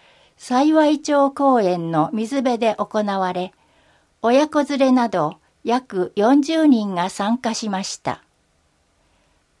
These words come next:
この日は暑い一日となりましたが、タモ網を持った子どもたちが膝まで水に浸かり、生き物探しに挑戦。川底や岸の茂みを探り、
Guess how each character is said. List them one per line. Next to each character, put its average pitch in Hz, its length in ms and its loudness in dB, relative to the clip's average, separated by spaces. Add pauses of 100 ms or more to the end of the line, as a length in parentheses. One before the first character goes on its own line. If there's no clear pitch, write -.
(120)
こ 226 140 -6
の 247 160 4
日 247 180 -4
は 160 320 0
暑 202 380 -6
い 269 140 2
一 262 340 0
日 269 240 2
と 220 160 -6
な 190 120 -2
り 220 140 -4
ま 208 140 -2
し - 100 -10
た 175 180 -6
が、 160 220 -6 (580)
タ 226 140 -4
モ 294 240 4
網 269 260 6
を 254 60 4
持 254 140 4
っ 254 40 -2
た 196 220 -6
子 208 140 -6
ど 247 100 2
も 262 160 6
た 180 160 -4
ち 175 160 -12
が 156 240 0 (240)
膝 285 300 2
ま 277 140 4
で 214 120 0
水 175 300 -6
に 208 140 -2
浸 - 180 -18
か 185 160 -4
り、 175 200 -10 (600)
生 233 100 -6
き 302 160 -2
物 294 300 6
探 262 300 -2
し 190 180 -8
に 156 180 -4
挑 196 240 -4
戦。 151 460 -4 (1400)
川 247 340 2
底 240 240 -2
や 220 300 -2 (240)
岸 - 280 -4
の 302 160 6
茂 262 300 -2
み 247 180 4
を 226 100 0
探 190 340 -4
り、 165 240 -10